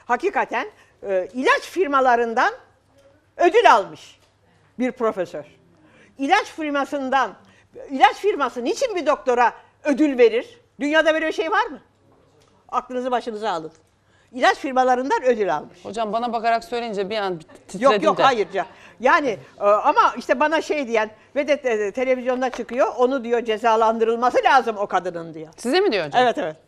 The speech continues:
Speaker 2: Yani o
Speaker 1: İşte,
Speaker 2: çok bir şey
Speaker 1: o ama
Speaker 2: söylemek
Speaker 1: ilaç firmalarından bir daha
Speaker 2: istemiyorum.
Speaker 1: söylüyorum,
Speaker 2: Evet.
Speaker 1: ödül alan kişilerin söyledikleri hiçbir şeye inanmayacaksınız. Hal çıkmış diyor ki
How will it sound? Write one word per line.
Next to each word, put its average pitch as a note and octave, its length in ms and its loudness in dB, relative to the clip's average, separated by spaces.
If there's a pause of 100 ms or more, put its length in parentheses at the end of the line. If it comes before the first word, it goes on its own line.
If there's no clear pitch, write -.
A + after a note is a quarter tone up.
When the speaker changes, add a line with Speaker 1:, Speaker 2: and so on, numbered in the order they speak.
(960)
Speaker 2:
Yani D#3 300 -6
o C#3+ 120 -8 (100)
Speaker 1:
İşte, B3 40 -6
Speaker 2:
çok - 420 -8
bir F#3 40 -10
şey - 200 -2
Speaker 1:
o - 20 4
ama C#4 160 2
Speaker 2:
söylemek E4 260 0
Speaker 1:
ilaç F#4+ 200 2
firmalarından D4 760 0
bir G#3+ 100 0
daha C#4 160 4
Speaker 2:
istemiyorum. - 140 0 (120)
Speaker 1:
söylüyorum, A#3+ 420 0
Speaker 2:
Evet. C4+ 140 2
Speaker 1:
ödül E4+ 180 2
alan B3+ 260 4 (840)
kişilerin C#4 680 0 (200)
söyledikleri C4 680 -2
hiçbir G4+ 440 -2
şeye B3 260 -2
inanmayacaksınız. F#3 880 -8 (360)
Hal A#3 380 -2
çıkmış B3+ 400 -12
diyor F4 180 -8
ki C#4 200 -12